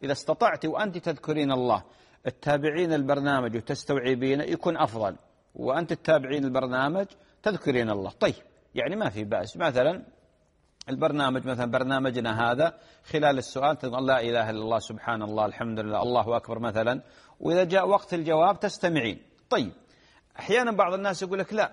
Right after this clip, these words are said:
يقول الله عز وجل: "ما جعل الله لامرئ من قلبين في جوفه"، ما أستطيع أركز. ها، هنا تأتي قضية ما يتدارك وما لا يتدارك. فإذا كان والله البرنامج ما يتدارك، يروح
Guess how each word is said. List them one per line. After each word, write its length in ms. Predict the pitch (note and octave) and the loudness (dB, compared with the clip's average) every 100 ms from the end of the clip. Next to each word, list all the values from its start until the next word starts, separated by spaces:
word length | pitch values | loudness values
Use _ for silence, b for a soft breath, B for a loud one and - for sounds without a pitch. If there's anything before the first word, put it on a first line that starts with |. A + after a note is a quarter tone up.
| - | -6
يقول 200 | E3 F3 | -6 -2
الله 140 | F#3+ E3+ | 2 2
عز 140 | D#3+ | 2
وجل: 100 | E3+ | 0
"ما 120 | G3 | 0
جعل 260 | G#3+ F3 E3+ | 2 2 2
الله 320 | E3 E3 D3 | 4 4 2
لامرئ 300 | D3+ D3 D3+ | 0 0 0
من 140 | C#3 C3+ | -2 0
قلبين 400 | C#3+ B2+ B2 A2 | 0 0 0 -2
في 120 | A2+ | -2
جوفه"، 300 | G#2+ F#2+ A2 | -4 -6 -4
ما 160 | G3+ | 0
أستطيع 420 | B3 - G3 E3+ D3+ | 0 2 2 2 4
أركز. 500 | C#3+ - G#2 - _ | 2 0 -12 -12 _
ها، 380 | B2+ A#2+ G2 E2+ b b b b | -4 -2 -2 -6 b b b b
هنا 220 | E3+ A#3+ A#3 | -2 2 2
تأتي 320 | A3+ F#3 F#3 | 2 0 -2
قضية 460 | - E3+ G3 F#3+ - | -2 0 2 0 0
ما 160 | F3 | 0
يتدارك 720 | F3+ F3 F3 E3+ F#3+ G3 F#3+ F3+ | 2 2 0 2 4 4 2 2
وما 280 | E3 E3+ | 2 2
لا 100 | D#3+ | 4
يتدارك. 800 | D3+ D3 C#3+ C3 A#2+ F#2+ F2+ - _ b b b | 4 2 0 2 2 2 -6 -20 _ b b b
فإذا 300 | - D3+ D3+ | -8 -2 0
كان 280 | D#3+ G#3+ A#3 | 0 0 -2
والله 300 | F#3 F3+ F3 | 0 0 0
البرنامج 540 | D#3+ D3+ D3 F3 E3 C#3+ | 0 0 0 0 0 0
ما 180 | E3+ | 0
يتدارك، 580 | F#3+ E3 D3+ C#3+ B2+ A2+ | 0 0 2 4 2 0
يروح 420 | C#3+ F3 E3 - | 0 4 2 0